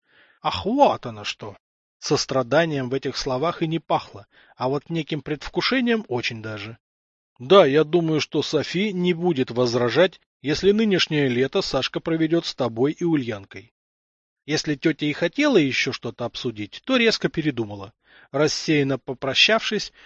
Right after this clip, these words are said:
она вместе с ювелирными альбомами отбыла в свою питерскую квартиру.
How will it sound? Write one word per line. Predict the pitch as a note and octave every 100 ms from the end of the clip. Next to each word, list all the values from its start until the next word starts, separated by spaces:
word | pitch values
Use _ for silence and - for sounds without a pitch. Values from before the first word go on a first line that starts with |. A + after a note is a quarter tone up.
| -
она | - G#3 A#3+
вместе | E3+ F#3+ F3+ F3
с | -
ювелирными | E3 D#3+ D#3+ D#3+ C#3+ C#3 C#3
альбомами | C3+ B2+ E3 G#3+ F#3+ F#3
отбыла | C#3 A#2+ A2+ G3 G3+ F3+
в |
свою | - A#2+ A#2 A2
питерскую | D3+ D#3+ C#3+ - C#3
квартиру. | D#3 D#3+ - A2+ G2